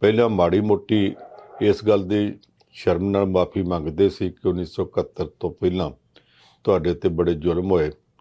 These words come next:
ਉਸ ਵਕਤ ਗਲਤਫਹਿਮੀਆਂ ਸਨ, ਅਸੀਂ ਉਹਦੀ ਮਾਫ਼ੀ ਮੰਗਦੇ ਹਾਂ। ਹੁਣ ਮਾਫ਼ੀ ਵੀ ਮੰਗਣੋਂ ਹਟ ਗਏ। ਆ ਪਿਛਲੇ ਦੋ ਤਿੰਨ ਮਹੀਨਿਆਂ 'ਚ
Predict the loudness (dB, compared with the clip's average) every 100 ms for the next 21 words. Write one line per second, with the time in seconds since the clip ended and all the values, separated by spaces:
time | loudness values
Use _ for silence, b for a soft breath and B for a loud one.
0 | _ _ _ 0 0 2 -2 -2 -4 -2
1 | -2 -2 -6 -4 -2 -2 -4 -6 -8 -8
2 | -10 -10 -6 -4 -4 -2 -4 -4 -4 -4
3 | -4 -4 -4 -6 -12 _ _ _ _ _
4 | _ -4 0 2 2 0 0 -2 0 -2
5 | -2 -2 0 -2 -4 -12 -14 _ _ _
6 | _ b b b b -4 -2 -2 -2 2
7 | 4 6 4 4 0 0 0 0 -2 -4
8 | -6